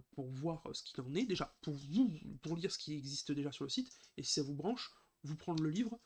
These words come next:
parce que je pense que ça peut être intéressant à étudier et à lire, si vous aimez les bonnes lectures, je pense. Parce que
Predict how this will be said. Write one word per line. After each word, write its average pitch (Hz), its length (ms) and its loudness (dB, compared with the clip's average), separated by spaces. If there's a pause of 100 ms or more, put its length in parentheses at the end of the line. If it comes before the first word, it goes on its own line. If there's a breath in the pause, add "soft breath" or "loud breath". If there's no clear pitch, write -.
(240 soft breath)
parce - 120 -10
que 143 60 -4
je - 60 -6
pense 156 140 -2
que - 80 -8
ça 151 100 0
peut 151 80 0
être 151 120 -8
intéressant 147 560 -2
à 147 100 -4
étudier 147 460 -2
et 147 80 -4
à 131 60 -6
lire, 196 240 -2 (340)
si - 160 -10
vous 139 180 -2
aimez 180 140 0
les 202 100 2
bonnes 196 160 0
lectures, - 340 -4
je - 80 -18
pense. - 140 -14
Parce - 100 -12
que - 80 -4